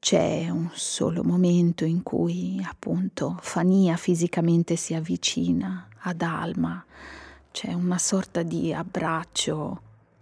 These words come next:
che però non è proprio un abbraccio, ma c'è una vicinanza fisica in cui, chissà, forse <laughs> noi ci siamo immaginate che queste due donne, eh, in alcuni momenti abbiano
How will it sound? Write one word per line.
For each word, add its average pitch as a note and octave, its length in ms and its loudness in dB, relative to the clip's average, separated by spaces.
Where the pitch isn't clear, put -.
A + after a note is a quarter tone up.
che - 160 0
però - 300 2
non G3 180 2
è G#3 100 0
proprio G#3+ 380 0
un G#3 140 6
abbraccio, F#3 520 0
ma G#3 140 2
c'è A#3 220 2
una G#3 280 6
vicinanza G3 720 4
fisica F3+ 680 -2
in G3 180 4
cui, G#3 360 0
chissà, - 360 0
forse - 680 -4
<laughs> - 40 6
noi A3 160 8
ci G3+ 160 -2
siamo G#3 300 2
immaginate G3 840 4
che - 220 -2
queste G#3+ 360 2
due F#3 160 2
donne, F#3+ 540 2
eh, F3 420 0
in G3 180 4
alcuni G3+ 360 6
momenti G3 500 6
abbiano F#3 680 2